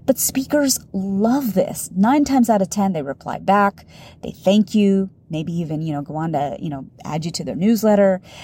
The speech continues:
But this really sets the stage for you to take the relationship further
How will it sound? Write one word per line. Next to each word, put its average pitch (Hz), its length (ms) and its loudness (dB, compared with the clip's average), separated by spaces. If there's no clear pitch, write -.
But 214 140 -4
this 247 180 2
really 262 480 2
sets 226 380 0
the 180 100 -6
stage 185 540 0
for 175 140 -6
you 170 760 0
to 208 100 -4
take - 240 -2
the 170 80 -2
relationship 147 580 -4
further 226 460 2